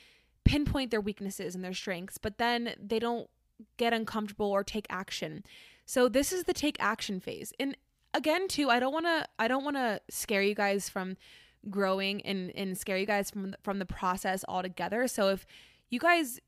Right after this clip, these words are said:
s-, you know, make the effort to be alone and make the effort to get busy when you're alone,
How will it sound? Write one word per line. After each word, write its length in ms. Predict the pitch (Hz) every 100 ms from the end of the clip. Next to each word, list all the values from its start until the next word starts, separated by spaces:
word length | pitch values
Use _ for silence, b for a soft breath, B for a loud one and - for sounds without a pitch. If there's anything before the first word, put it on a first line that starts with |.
| _
s-, 360 | - - - - -
you 120 | - 226
know, 220 | 202 - -
make 520 | 202 202 240 233 214
the 140 | 208
effort 320 | 185 202 185 -
to 120 | 185
be 140 | 185
alone 360 | 175 170 - -
and 260 | 208 208 208
make 240 | 240 233
the 120 | 214
effort 260 | 190 190 190
to 80 | 196
get 240 | 190 -
busy 260 | 196 185 180
when 160 | 170
you're 120 | 160 175
alone, 340 | - 170